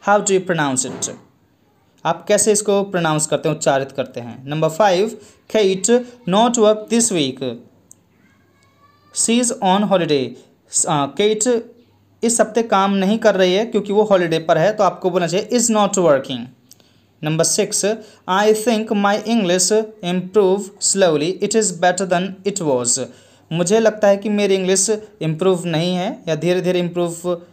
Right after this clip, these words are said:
अ, हो रही है। It is better than it was, ये पहले से ज़्यादा अच्छी हो रही है। So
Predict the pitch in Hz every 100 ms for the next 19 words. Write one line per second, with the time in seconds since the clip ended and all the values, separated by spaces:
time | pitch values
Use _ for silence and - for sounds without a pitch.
0 | _ _ - 147 143 175 196 185 165 180
1 | 233 - _ 170 240 202 180 196 180 202
2 | 214 220 185 175 175 135 127 180 185 170
3 | 175 170 175 143 190 262 170 - - 160
4 | 135 123 113 113 147 135